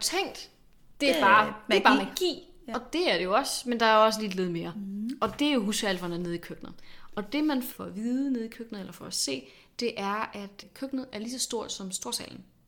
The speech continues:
Speaker 1: Det ligger direkte under storsalen, og er samme størrelse, og så står der så fem store borde. Altså samme slags borde, som dem, der står oppe i selve salen.
Speaker 2: Ja.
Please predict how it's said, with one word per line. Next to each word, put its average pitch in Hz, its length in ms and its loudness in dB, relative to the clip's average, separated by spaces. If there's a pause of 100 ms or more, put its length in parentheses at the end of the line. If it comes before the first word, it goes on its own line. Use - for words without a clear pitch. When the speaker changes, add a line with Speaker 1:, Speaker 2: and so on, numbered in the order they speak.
(100)
Speaker 1:
Det 214 80 -6
ligger 233 300 -2 (220)
direkte 247 420 2
under 226 160 -2
storsalen, 226 600 -6 (400)
og 160 160 -8
er 175 100 -6
samme 185 280 -6
størrelse, 220 440 -8
og 208 60 -14
så 220 100 -10
står 220 280 -8
der 214 100 -12
så - 180 -6 (420)
fem 254 240 -2 (180)
store 202 680 -6 (440)
borde. 170 340 -8 (500)
Altså 180 260 -10 (300)
samme 202 380 -4
slags - 260 -6
borde, 180 320 -8
som 196 100 -8
dem, 175 120 -10
der 185 80 -12
står - 400 -8
oppe 180 180 -6
i 175 40 -6
selve 160 240 -8
salen. - 240 -10
Speaker 2:
Ja. 214 60 -8